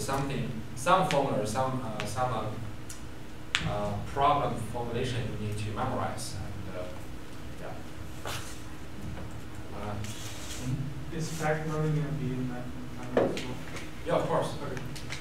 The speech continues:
Speaker 1: It is, uh, it actually not covered. Very, uh, covered very little, uh, very little in the midterm exam. Yeah. Any other questions? Okay, good. And today we're gonna, uh, wrap up the,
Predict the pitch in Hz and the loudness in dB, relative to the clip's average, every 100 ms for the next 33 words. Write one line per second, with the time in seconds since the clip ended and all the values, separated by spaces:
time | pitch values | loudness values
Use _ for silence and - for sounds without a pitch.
0 | 135 147 147 - - 120 135 143 147 127 | 0 2 2 2 2 4 8 8 6 2
1 | 120 113 120 127 - - - 107 104 - | 0 2 2 2 2 2 2 0 -4 -6
2 | - - - - - - - - - - | -6 -6 -6 -4 2 4 4 2 0 -2
3 | - - - - 190 196 160 196 - - | -4 -4 -6 0 2 4 6 6 6 2
4 | - - - - - - 151 - 113 107 | 2 -2 -2 -2 0 2 0 -2 -4 -4
5 | 107 - - 113 - - - - - - | -4 -4 -4 -4 -4 -6 -6 -6 -6 -6
6 | - - - - - - - - - - | -6 -6 -8 -8 -8 -8 -8 -8 -8 -8
7 | - - - - - - - - - - | -8 -8 -8 -8 -8 -8 -8 -8 -8 -8
8 | - - - 123 117 120 120 143 156 - | -8 -8 -6 -2 -2 -2 -2 -4 -4 -4
9 | 180 - - - - - - - - - | -6 -6 -6 -8 -6 -6 -6 -6 -6 -8
10 | - - - - - - - - - - | -6 -6 -6 -8 -8 -8 -8 -8 -6 -6
11 | - - - - - - - - - - | -6 -6 -8 -8 -8 -8 -8 -8 -8 -8
12 | - - - - - - - - - - | -8 -8 -8 -8 -8 -8 -8 -8 -8 -6
13 | - 156 135 139 135 127 123 - 214 196 | 0 2 4 4 4 2 2 8 10 12
14 | 147 139 165 165 135 - 120 113 117 156 | 10 8 8 8 8 6 4 4 8 8
15 | - 151 - 113 107 | 8 6 6 4 4